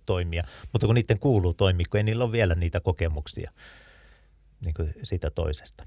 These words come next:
Nyt mehän toivottaisiin, että tämmöisiä kavereita tulisi mukaan, jotka pelaa sit kärkikamppailussa vähän hullun näköisellä pelillä. Et aikoinaanhan kaikki innostui, kun Severiano Pajesta eros tuli, niin kaikki toimittajat sai sanoa koko ajan, että ei noin vaan yksinkertaisesti voi pelata.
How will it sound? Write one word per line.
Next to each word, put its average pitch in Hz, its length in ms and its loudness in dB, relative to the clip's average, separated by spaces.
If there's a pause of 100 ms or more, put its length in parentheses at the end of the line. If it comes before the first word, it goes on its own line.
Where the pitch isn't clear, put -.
(360)
Nyt - 140 -8
mehän 90 200 4
toivottaisiin, 92 560 4
että - 60 -20
tämmöisiä 87 380 -2
kavereita 85 420 0
tulisi 82 360 -2
mukaan, 78 360 -2
jotka - 200 -4
pelaa 80 340 0
sit - 180 -8
kärkikamppailussa - 1040 -8 (120)
vähän 113 320 4
hullun 85 340 0
näköisellä 76 560 -2
pelillä. 71 360 -8 (520)
Et - 120 -2
aikoinaanhan 95 480 4
kaikki 98 360 2
innostui, 87 320 -4
kun 82 80 -2
Severiano 82 500 0
Pajesta 80 480 -2
eros 82 220 -2
tuli, 78 340 -4
niin 78 120 -8
kaikki 98 260 0
toimittajat 87 560 -2
sai 80 160 -2
sanoa 85 280 -2
koko 82 220 0
ajan, - 40 2
että 87 120 -2
ei 98 80 2
noin 98 280 0
vaan 98 220 0
yksinkertaisesti 90 720 -4
voi 82 180 2 (120)
pelata. - 360 -12